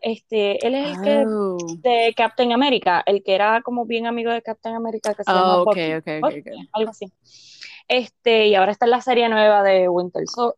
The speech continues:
Speaker 1: Winter Soldier, y él, cuando estaba buscando la información de él, me salió, um, que él salía en Gossip Girl.
Speaker 2: Eso te iba a decir. Ok,
Speaker 1: Y
Speaker 2: pues
Speaker 1: yo,
Speaker 2: algo, en
Speaker 1: "¿Es
Speaker 2: otro lugar yo lo he visto.
Speaker 1: verdad?".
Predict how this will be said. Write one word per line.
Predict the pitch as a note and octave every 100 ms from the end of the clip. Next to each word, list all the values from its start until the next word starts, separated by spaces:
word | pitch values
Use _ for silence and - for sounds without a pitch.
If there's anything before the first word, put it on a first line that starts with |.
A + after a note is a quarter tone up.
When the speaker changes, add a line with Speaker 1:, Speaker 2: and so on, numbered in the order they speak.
| -
Speaker 1:
Winter | - G#3+ B3 B3 A3+ A3
Soldier, | - C4 C4+ B3 A#3+ A#3 - _ -
y | A#3+ A3+ A3 A3 -
él, | A#3 A#3 D4 F#4+ C#4+ C#4+
cuando | B3+ A3
estaba | G#3+ G#3 F3+
buscando | F#3+ C4 C4+
la | D4
información | D4 D4 D4+ D#4
de | E4+
él, | F4 - - - _
me | A#3 A#3 A3+
salió, | - A3 A3 D4 F4 C#4+ - -
um, | A#3+ A#3 A3 -
que | - G#3
él |
salía | G3+ A3+ A#3+ E4+ F4+
en | C#4
Gossip | G#3 G3+ - F#4+ -
Girl. | G#3 G3+ A3 - -
Speaker 2:
Eso | A#3 B3 C4+ C#4+ D4+
te | D4
iba | C#4
a |
decir. | C4 A#3 -
Ok, | G#3+ G#3+ G#3+
Speaker 1:
Y | C4 C4
Speaker 2:
pues | B3 G3
Speaker 1:
yo, | G3+
Speaker 2:
algo, | D4 C#4 -
en | C4+ D4
Speaker 1:
"¿Es | -
Speaker 2:
otro | D4+ G4
lugar | G4 A4+ A4+
yo | B4+
lo | -
he |
visto. | F4 F4 C4
Speaker 1:
verdad?". | A3